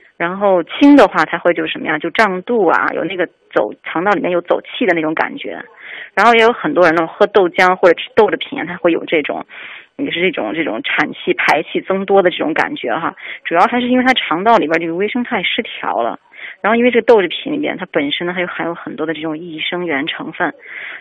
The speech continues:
然后这个奶呢，它因为有的人要是有这个，患有这个乳糖不耐的这个问题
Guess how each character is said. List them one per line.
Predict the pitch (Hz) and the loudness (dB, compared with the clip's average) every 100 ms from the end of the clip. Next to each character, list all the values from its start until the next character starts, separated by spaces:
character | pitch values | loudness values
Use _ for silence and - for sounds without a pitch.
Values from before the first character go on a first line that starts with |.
| - | -6
然 | 190 | -4
后 | 226 | -2
这 | 254 | -2
个 | 247 | -2
奶 | - 165 - | -2 -4 -2
呢， | 170 170 | -2 -2
它 | - 208 | 0 -2
因 | 208 | 0
为 | 214 | 0
有 | 156 | 0
的 | 180 | 0
人 | 190 | 2
要 | 196 | 2
是 | - 165 151 - - - | 2 -4 -10 -18 -20 -6
有 | 160 170 | -4 -2
这 | 180 | -2
个， | 170 | -2
患 | - 220 | 2 0
有 | 156 | 0
这 | 170 | -2
个 | 175 | -2
乳 | 156 | -2
糖 | - 180 | -2 -4
不 | 208 196 | -2 0
耐 | 247 202 | 2 4
的 | 160 | 2
这 | 175 | 0
个 | |
问 | 180 214 160 | 0 -2 -2
题 | - 90 185 | -8 -10 -12